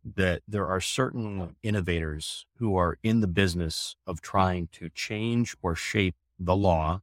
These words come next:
and regulation by operating strategically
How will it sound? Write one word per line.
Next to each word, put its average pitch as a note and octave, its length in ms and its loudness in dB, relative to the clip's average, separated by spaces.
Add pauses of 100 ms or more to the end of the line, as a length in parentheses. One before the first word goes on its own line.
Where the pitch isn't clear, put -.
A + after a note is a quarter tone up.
(120)
and F2+ 120 -2
regulation E2 760 0 (680)
by F2 640 2 (180)
operating G#2+ 640 4
strategically E2+ 1120 -2